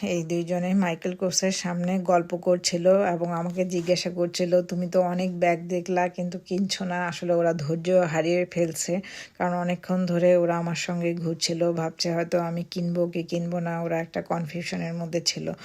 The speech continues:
কিন্তু এখানে এসে আমার পার্স পছন্দ হয়ে যায় এবং এখান থেকে আমি কিনি।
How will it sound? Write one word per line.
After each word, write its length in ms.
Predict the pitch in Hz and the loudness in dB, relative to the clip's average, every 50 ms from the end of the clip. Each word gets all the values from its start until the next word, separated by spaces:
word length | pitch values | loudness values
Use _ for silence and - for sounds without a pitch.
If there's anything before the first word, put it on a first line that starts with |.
| - - - - - - - | -14 -14 -14 -14 -16 -12 -4
কিন্তু 420 | - 196 185 175 202 190 185 190 196 - | -2 -2 0 2 2 2 2 2 2 0
এখানে 440 | 196 185 - 202 196 202 202 196 202 | 0 0 2 2 4 4 4 4 2
এসে 360 | 196 - - 202 196 196 190 | 2 2 2 2 4 4 4
আমার 380 | 190 185 180 175 175 175 175 170 | 4 2 2 2 0 0 -2 0
পার্স 360 | - - 175 175 180 175 - - | 2 4 4 4 4 2 0 0
পছন্দ 460 | 170 165 170 175 - 185 175 180 180 | 2 2 2 2 0 -2 -2 0 2
হয়ে 280 | 185 185 190 175 175 175 | 2 2 2 2 2 2
যায় 320 | 175 180 175 175 170 170 | 4 4 4 4 4 2
এবং 220 | 165 175 175 175 180 - | 2 0 -2 -4 -4 -4
এখান 260 | 185 175 - 180 180 | -6 -4 -2 -2 -2
থেকে 400 | 180 180 170 - 185 180 175 175 | -2 -4 -4 -2 -2 -2 0 0
আমি 200 | 175 170 170 175 | 0 -2 -2 -4
কিনি। 420 | 170 - 170 170 170 170 175 220 | -4 -4 -6 -4 -4 -2 -2 -4